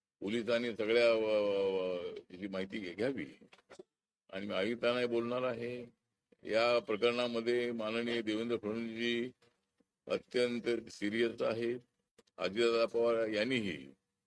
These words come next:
आरोपींना अजिबात आम्ही माफ करणार नाही भूमिका मांडलेली आहे. जरी त्यांच्या पक्षाची असलीही,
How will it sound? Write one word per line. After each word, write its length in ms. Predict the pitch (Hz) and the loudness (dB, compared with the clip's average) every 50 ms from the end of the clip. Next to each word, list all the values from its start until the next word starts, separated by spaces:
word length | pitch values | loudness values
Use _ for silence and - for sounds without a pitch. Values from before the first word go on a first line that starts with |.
| _ _ _ _ _ _ - | _ _ _ _ _ _ -4
आरोपींना 500 | - 92 95 117 120 104 117 117 117 113 | -2 0 2 2 0 0 0 -2 0 0
अजिबात 340 | 104 101 104 110 120 120 123 | 0 0 0 0 -2 0 0
आम्ही 200 | 113 110 113 107 | -2 -2 -2 -2
माफ 260 | 101 107 113 104 - | -2 -2 -2 -2 0
करणार 280 | 107 107 104 110 110 107 | -2 0 0 -2 -4 -4
नाही 160 | 107 107 110 | -4 -6 -4
भूमिका 340 | 107 104 104 107 110 113 113 | -4 -6 -6 -6 -4 -4 -4
मांडलेली 440 | 101 90 92 95 101 110 117 117 | -4 -4 -6 -4 -4 -2 0 0
आहे. 300 | 120 117 107 113 117 117 117 120 _ _ _ _ _ _ - | 0 0 0 -2 -4 -4 -6 -10 _ _ _ _ _ _ -2
जरी 240 | 101 107 113 110 107 | 0 0 0 0 -2
त्यांच्या 300 | 107 110 104 104 107 107 | -2 -4 -2 -2 -2 -4
पक्षाची 400 | 104 101 90 - - 113 110 107 | -4 -6 -8 -6 -4 -4 -2 -2
असलीही, 600 | 104 95 - - 151 147 110 76 71 - - - | -2 -4 -4 -6 -4 -4 -4 -4 -8 -14 -16 -20